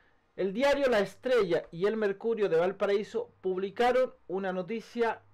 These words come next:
acerca de las pretensiones de las armadas chilenas para adquirir el portaaviones en los Estados Unidos. Si uno busca el periódico de esa época, todavía sale, con titulares grandes, donde se puede ver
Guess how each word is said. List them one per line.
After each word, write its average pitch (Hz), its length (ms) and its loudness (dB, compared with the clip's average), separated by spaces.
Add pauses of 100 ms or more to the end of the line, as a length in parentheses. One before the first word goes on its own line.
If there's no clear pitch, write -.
(140)
acerca 226 560 -2
de 214 80 2
las 170 140 2
pretensiones 160 760 -4
de 185 60 -2
las 151 100 2
armadas 180 420 0
chilenas 180 520 -4 (440)
para 185 220 2
adquirir 185 500 -4
el 160 120 -4
portaaviones 165 580 -2
en 180 40 -6
los 170 80 0
Estados 170 460 -2
Unidos. 220 500 -6 (560)
Si - 140 -12
uno 202 200 0
busca 233 360 2
el 160 300 -2
periódico 196 580 0
de 165 100 -2
esa 190 300 0
época, 202 380 0 (160)
todavía 156 680 -4
sale, - 520 -6 (800)
con 151 200 -2
titulares 160 520 -2
grandes, 196 640 2
donde 151 240 -4
se 160 120 -12
puede 165 300 0
ver 165 280 0